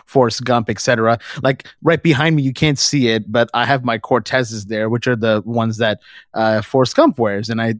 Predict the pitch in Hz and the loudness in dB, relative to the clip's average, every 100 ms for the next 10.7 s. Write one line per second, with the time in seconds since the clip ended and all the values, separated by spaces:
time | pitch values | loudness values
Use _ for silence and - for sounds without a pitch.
0 | - 107 117 127 131 156 - 220 131 - | -6 -6 0 2 2 2 2 2 2 0
1 | 123 107 131 180 170 165 151 156 151 131 | -2 -2 0 0 2 2 2 2 0 -2
2 | 135 120 127 107 98 - - - _ 156 | -4 -4 -4 -4 -6 -12 -18 -20 _ -2
3 | 147 175 190 - - 156 156 - 127 123 | 2 0 0 -4 -4 -2 -2 -4 -2 2
4 | 120 - _ 120 123 117 104 - 135 123 | 2 -2 _ -2 0 2 0 -2 0 0
5 | - 117 135 135 127 139 139 127 131 120 | 0 -4 -2 -2 -2 -4 -4 -2 -2 -2
6 | 110 - 110 110 147 190 117 80 73 _ | -4 -6 -6 -4 0 0 0 -4 -16 _
7 | _ _ - - 135 123 - _ 196 226 | _ _ -10 -2 0 0 -4 _ 2 4
8 | 247 247 - 160 123 120 120 123 - 107 | 4 4 2 -2 0 2 2 0 -4 -8
9 | 101 - _ - 254 147 95 90 _ _ | -8 -10 _ 2 4 2 0 -10 _ _
10 | - 110 107 85 - - | -14 -10 -8 -8 -8 -12